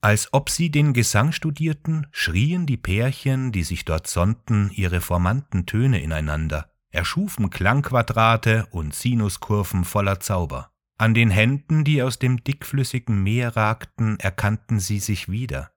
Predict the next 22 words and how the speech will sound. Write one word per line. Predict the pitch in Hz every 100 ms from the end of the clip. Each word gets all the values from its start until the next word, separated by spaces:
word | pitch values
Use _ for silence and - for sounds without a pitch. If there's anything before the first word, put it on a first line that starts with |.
| _ 82
die | 73
Hände, | 87 95 95 98 98 -
mit | 78 73 -
denen | 78 82 85 85
sie | - 87 78
sich | 82 -
besprochen | - 80 - 78 82 - 87
hatten, | 87 87 - 92 - _
unter | 107 104 101
dem | 95
Einfluss | - 101 139 - 123 -
der | 110 104 101
deformierten | - 104 113 98 95 110 151 - 131 117
Sekunden, | 113 107 135 160 - 110 92 -
die | 98 92
wie | 95
Seifenblasen | 80 87 135 - 85 73 80 82 82 87 85
laut | 76 76 98 110
schmolzen, | - - 82 87 107 - - 104 104 _ -
Speichel | - - 78 92 - 98 98
zurückließen, | 98 87 92 - 92 95 92 98 104 - -
kenterten. | - 82 92 92 90 _ 87 92